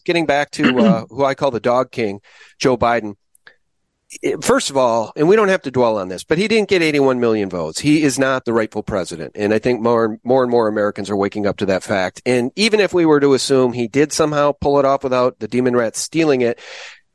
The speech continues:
he's a dog king. He's a figurehead. He's part of the humiliation ritual.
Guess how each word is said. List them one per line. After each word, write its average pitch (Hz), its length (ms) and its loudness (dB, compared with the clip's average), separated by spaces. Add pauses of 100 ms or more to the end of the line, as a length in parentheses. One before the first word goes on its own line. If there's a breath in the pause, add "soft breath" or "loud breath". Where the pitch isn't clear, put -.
he's 170 200 0
a 165 60 2
dog 165 340 0
king. 87 300 -10 (600)
He's 151 140 0
a 160 60 0
figurehead. 113 640 -4 (220)
He's - 160 -2
part 190 220 0
of 180 60 0
the 156 80 -6
humiliation 151 720 0
ritual. 127 500 -2